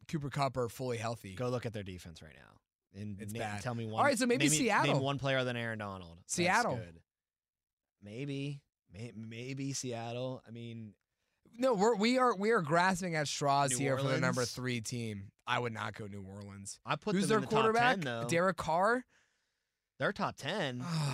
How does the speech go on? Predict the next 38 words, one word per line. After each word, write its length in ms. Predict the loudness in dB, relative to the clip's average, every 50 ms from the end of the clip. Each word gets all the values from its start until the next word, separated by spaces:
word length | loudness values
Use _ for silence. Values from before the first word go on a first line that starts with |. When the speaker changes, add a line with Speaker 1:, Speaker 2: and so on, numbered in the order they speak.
| -4 -6 -8 -8 -10 -12 -6 0 2
Speaker 1:
Oh, 180 | 4 4 2 2
wait, 200 | -2 -6 -6 -2 2
in 180 | 2 2 4
the, 80 | 2 0 0 2
<laughs> 240 | 0 2 4 4 6
in 80 | 6 8
Speaker 2:
In 80 | 6
Speaker 1:
the 60 | 6 6
Speaker 2:
the 60 | 6
Speaker 1:
N 160 | 6 4 4
F 0 |
C, 0 |
Speaker 2:
N 20 | 4 4
F 40 | 2 2
C, 320 | 4 4 6 6 6 6
Speaker 1:
yeah, 320 | 6 6 6 6 6 6 6
Speaker 2:
they're 100 | 6 6
Speaker 1:
for 180 | 4 6 6 6
Speaker 2:
probably 120 | 6 4 2 2
in 180 | 4 6 6 6
the 60 | 6
Speaker 1:
sure. 80 | 4 4
Speaker 2:
top 200 | 4 2 0 0
seven. 460 | 0 0 0 0 0 -2 -4 -8 -6
They're 120 | -4 -4 -4
probably 340 | -2 -2 -2 0 0 -2
a 40 | -2
playoff 320 | -2 -2 -2 0 0 -2 -4
team 200 | -6 -14 -12 -12
as 160 | -12 -14 -16
it 60 | -16
stands 320 | -18 -18 -18 -18 -18 -18 -18
right 140 | -20 -20 -20
now. 320 | -20 -20 -20 -20 -20 -14 -4
Speaker 1:
What 120 | 0 2 4
about 160 | 4 4 2
the 80 | 2
Giants? 800 | 0 2 2 2 2 2 2 2 0 0 0 0 -2 -2 -4 -6